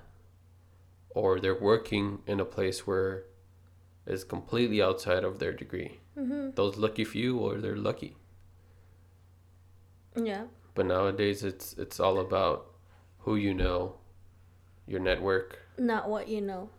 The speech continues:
Speaker 1: Yeah. Education is, I heard this quote, uh, I think it said, "Education will make you a living, but self-education will make you a fortune."
Speaker 2: Yeah.
Speaker 1: 'Cause education, it,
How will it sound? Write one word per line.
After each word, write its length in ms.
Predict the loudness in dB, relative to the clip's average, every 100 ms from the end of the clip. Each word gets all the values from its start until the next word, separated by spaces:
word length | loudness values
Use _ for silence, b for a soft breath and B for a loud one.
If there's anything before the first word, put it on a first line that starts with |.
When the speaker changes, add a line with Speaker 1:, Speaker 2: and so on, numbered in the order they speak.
| -20 -20 -4
Speaker 1:
Yeah. 360 | 0 0 0 -6 -16 -20 -14 -6
Education 580 | -4 -2 -2 0 0 -2
is, 240 | -2 -8 -18 b b b b b -20 -20 -20 -20 -12 -6
I 80 |
heard 220 | 0 0 0
this 160 | -4
quote, 440 | -4 2 2 2 -2
uh, 200 | -4 -4 -10 -20 -20 -20 -20 -10
I 60 | -8
think 320 | -4 -4 -4 -12 -12
it 140 | -6
said, 160 | -2 -2
"Education 600 | -2 -4 0 0 2 0
will 80 | 0
make 280 | 0 0 -2
you 60 | -4
a 20 |
living, 400 | -2 0 0 -2 -10 -20 -20 -20 -20 -20 -20 -20 -20 -20 -20 -20 -20 -20 -20 -20 -20 -20
but 140 | -18 2
self-education 800 | 4 4 0 -4 -4 -4 -2 -4
will 80 | -2
make 200 | -4 -4
you 80 |
a 40 | -8
fortune." 400 | -2 -4 -4 -12 -18 -20 -20 -20 -8
Speaker 2:
Yeah. 240 | -6 -6 -8 -20 -20 -20 -20
Speaker 1:
'Cause 140 | -6 -4
education, 580 | -2 0 0 2 2
it, 140 | 4